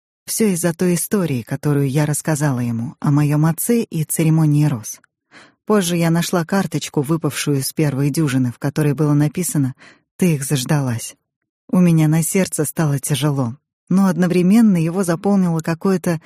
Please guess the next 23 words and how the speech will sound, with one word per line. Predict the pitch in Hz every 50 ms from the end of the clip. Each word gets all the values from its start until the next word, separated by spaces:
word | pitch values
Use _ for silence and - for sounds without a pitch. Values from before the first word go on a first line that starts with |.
| - - - _ _
неопределённое | - 180 196 196 185 208 202 165 185 190 185 190 185 185 190 196 190
чувство. | - - - 143 - - - - 147 147 - _ _ _ _ _ _ _ _ _ _ _ _ _ -
Сегодня | - - 196 175 180 170 165 170 165
вечером | 165 196 196 - - 175 165 151 151
мне | 156 170 175
предстояло | 151 - 160 - - - 165 165 160 170 175 165 160 151
идти | 151 - - - 165
с | 143 135
Грэмом | - 170 185 190 180 165 156 156
на | 156 160
праздник. | 156 - 143 131 120 - - - 143 - - _ _ _ _ _ _ _ _ _ _ _ _ -
Это | 156 147 160 151
будет | 135 143 156 151 -
выходом | 151 156 170 - - 175 147 139 143 147
из | 143 -
моей | 147 147 147 147 151
зоны | 127 147 147 139 139
комфорта, | - 160 151 147 147 - 180 160 147 - - 139
и | 135
я | 131 117 139 147
нервничала | 147 147 156 170 156 147 143 135 131 - 147 139 131 123
весь | 139 156 156 -
день. | - 131 131 127 113 131 156